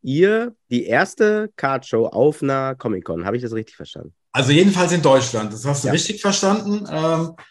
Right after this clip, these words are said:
Speaker 2: wir haben dann eben, weil wir auch all die Jahre in Stuttgart auf der Comic-Con waren und die Kunden dort betreut haben, haben wir einen guten, äh, Draht zum Veranstalter,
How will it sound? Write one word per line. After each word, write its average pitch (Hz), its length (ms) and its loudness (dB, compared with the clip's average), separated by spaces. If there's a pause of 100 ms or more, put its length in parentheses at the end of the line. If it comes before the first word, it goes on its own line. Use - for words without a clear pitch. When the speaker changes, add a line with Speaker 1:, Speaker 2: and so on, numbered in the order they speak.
(240)
Speaker 2:
wir 127 160 0
haben 160 160 4
dann 151 180 4
eben, 147 220 2
weil 143 160 2
wir 139 140 2
auch 135 160 -8
all 147 180 0
die 156 140 -2
Jahre 151 320 0
in 139 100 -4
Stuttgart 160 420 -4
auf 139 160 -4
der 120 140 -4
Comic-Con 175 560 -2
waren 165 220 -2
und 151 180 -2
die 135 60 -10
Kunden 160 280 -2
dort 139 240 -2
betreut 170 400 -4
haben, 190 320 -2
haben 143 140 2
wir 139 80 2
einen 131 80 -2
guten, 147 500 -2
äh, 131 200 -4
Draht 131 360 -2
zum 127 160 -4
Veranstalter, 185 800 -4